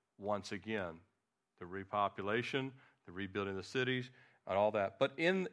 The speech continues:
in the spirit of what God really wants to do, uh, the land is just pictorial, because what, what does God really want to save on planet Earth? The hearts of people.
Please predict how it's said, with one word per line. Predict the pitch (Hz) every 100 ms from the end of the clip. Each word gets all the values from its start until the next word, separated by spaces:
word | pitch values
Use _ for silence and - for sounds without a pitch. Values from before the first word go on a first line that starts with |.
| -
in | 151 151
the | 135
spirit | - - - 220 208
of | 143
what | 135 127
God | 135 127
really | 117 156 208 170
wants | 120 107 -
to | -
do, | 101 98 90 107 - - - - -
uh, | 120 117 -
the | 131
land | 127 143 180 202
is | 147
just | 151 147 -
pictorial, | 165 151 - 190 190 127 - - -
because | 131 147 127
what, | 151 151
what | 151
does | 165 139
God | 147 131 123
really | 143
want | 127 120 110
to | -
save | 135 123 113
on | 107
planet | 101 123 117 117
Earth? | 135 90 - _ _ _ _ _ _ _ _ _ _
The | 110
hearts | 120 127 123 -
of | -
people. | 170 165 -